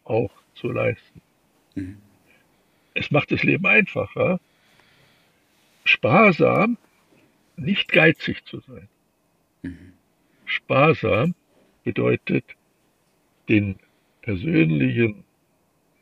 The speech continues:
Speaker 1: Gebrauch wirklich im Vordergrund zu stellen und nicht das,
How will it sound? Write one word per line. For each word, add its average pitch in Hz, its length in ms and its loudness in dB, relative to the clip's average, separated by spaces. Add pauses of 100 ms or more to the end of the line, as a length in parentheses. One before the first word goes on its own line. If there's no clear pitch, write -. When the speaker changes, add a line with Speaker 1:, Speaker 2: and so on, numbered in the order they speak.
(300)
Speaker 1:
Gebrauch 117 680 2
wirklich - 300 -2
im - 100 0
Vordergrund 117 480 0
zu - 100 -10
stellen 101 220 -2
und 101 120 -4
nicht 120 280 -4
das, 95 100 -4